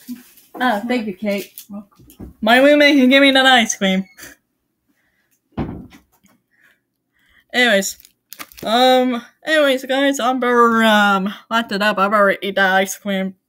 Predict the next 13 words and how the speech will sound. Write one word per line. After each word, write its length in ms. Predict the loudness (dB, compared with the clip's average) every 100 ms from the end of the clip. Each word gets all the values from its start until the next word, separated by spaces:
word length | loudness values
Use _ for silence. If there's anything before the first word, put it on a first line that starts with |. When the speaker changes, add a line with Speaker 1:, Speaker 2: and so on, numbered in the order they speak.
| -8
Speaker 1:
thanks 220 | -8 -6
to 100 | -6
my 160 | -4
roommate, 480 | -4 -4 -4 -8 -12
Kate. 400 | -8 -8 -8 -10 -18 -20 _ _ _ _ -20 _ _ _ _ _ _ _ _
Well, 320 | -4 -2 -2 _ _ _ -8
yes. 440 | -2 0 -2 -10 _ _ _ _ _ _ _ _ _ _
Anyways, 540 | -2 2 2 2 0 -6 -16 -20 _ _ -2
that's 200 | -2 -2
a, 80 |
some, 600 | -4 0 0 0 -2 -4 -10 _ _ _ _ _ _ -6
a 120 | -4
detail. 460 | -2 -4 -2 -2